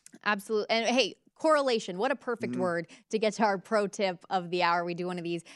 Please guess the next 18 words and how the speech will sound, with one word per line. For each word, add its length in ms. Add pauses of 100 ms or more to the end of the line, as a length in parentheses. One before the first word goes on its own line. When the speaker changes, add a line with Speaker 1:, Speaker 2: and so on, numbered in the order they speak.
(120)
Speaker 1:
every 220
single 300
hour 400
on 200
V 140
S 100
I 40
N, 140
the 280
Sports 340
Betting 300
Network, 320
V 100
S 100
I 60
N 60
dot 160
com. 340